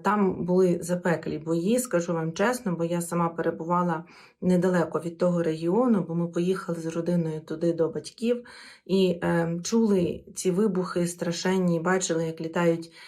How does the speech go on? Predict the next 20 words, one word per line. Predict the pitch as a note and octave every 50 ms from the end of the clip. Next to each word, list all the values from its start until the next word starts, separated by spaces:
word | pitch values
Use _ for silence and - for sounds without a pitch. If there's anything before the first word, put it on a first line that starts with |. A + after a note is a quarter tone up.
| - _ -
ці | - - G3
ракети. | F#3 F3+ F3+ F3 F3 D3+ C#3+ C3+ - - D3
Далі | D3 E3 G3 A3+ A#3 A3 G3
почалися | F3+ F3+ F3 E3+ F#3 F#3 F#3+ F#3+ F#3 -
ракетно-бомбові | E3+ E3+ E3+ - F3 F3 F3 E3+ D#3+ F#3 F#3 F3+ E3+ D#3+ D#3 D#3+ D#3
удари | D#3 D#3 D#3+ F#3+ F#3 G#3 G3+ F#3
по | F3 - F3+
цивільних | F3 F3 - E3+ F3+ G3 G3+ G3 F#3 F3+ -
об'єктах, | E3+ E3+ E3+ F3 F3 E3+ - - E3 - -
об'єктах | E3 E3+ E3+ F3 E3+ - E3 D#3 -
інфраструктури, | E3 D#3+ D#3 - E3 D#3+ - - D#3 - - - G3 A3 A3 G3 E3+ D#3+
і | D#3+
це | - F3+ F3+
було | E3+ E3+ E3+ E3+ E3+
майже | E3+ F3 F3 E3+ E3+ E3 D3+
щодня, | - - - E3 E3 E3 F3 G3 G#3 A3 A3+ A3+ - - - - - - _
щоночі, | - - - - - G3 F#3+ F#3+ F#3 F3 D#3 - - D3 D3 -
якщо | - E3 E3 - - - E3+
бути | E3 E3+ E3 E3 E3
точною. | - - A3+ B3 B3 - - F3+ E3+ D#3+ D#3+